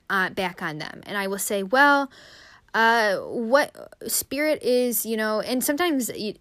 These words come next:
this spirit comes through and they will say, "Well, maybe you need to ask this person,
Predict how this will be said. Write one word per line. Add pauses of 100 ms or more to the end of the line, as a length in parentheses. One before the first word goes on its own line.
this
spirit
comes
through
and
they
will
say,
"Well,
maybe
you
need
to
ask
this
person,